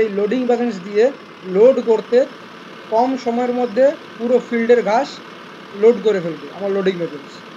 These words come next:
তাহলে loading ভ্যাকেন্সে যে সময়টা নিত প্রচুর পরিমাণে, এক ঘন্টা, সরি, এক ঘন্টা নয়, প্রায় থার্টি মিনিটসের কাছাকাছি একটা field collect করতে সময় নিত, গ্রাস collect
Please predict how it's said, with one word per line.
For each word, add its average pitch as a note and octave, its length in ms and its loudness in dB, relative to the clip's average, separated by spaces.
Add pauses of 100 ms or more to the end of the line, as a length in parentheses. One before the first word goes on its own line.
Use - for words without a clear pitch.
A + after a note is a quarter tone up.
(440)
তাহলে A#3 280 0
loading G#3+ 280 -2
ভ্যাকেন্সে B3+ 400 -4 (100)
যে A#3+ 80 -2 (100)
সময়টা A#3+ 320 -2 (100)
নিত A#3 140 -2 (200)
প্রচুর A#3+ 260 -4 (100)
পরিমাণে, G3+ 320 -2 (120)
এক F3+ 140 -6
ঘন্টা, G#3 340 -4 (960)
সরি, G#3 180 -2 (100)
এক F3+ 120 -2
ঘন্টা A3+ 260 0
নয়, B3 140 -4 (160)
প্রায় A3 220 4 (280)
থার্টি G3 280 -6
মিনিটসের A#3+ 420 0
কাছাকাছি A3 400 -4 (100)
একটা G#3 140 -8 (100)
field A3 260 -4 (160)
collect G3+ 300 -2
করতে G#3+ 180 -6 (120)
সময় A3 280 -2
নিত, G3 140 -8 (360)
গ্রাস G#3+ 260 0
collect G3+ 220 -6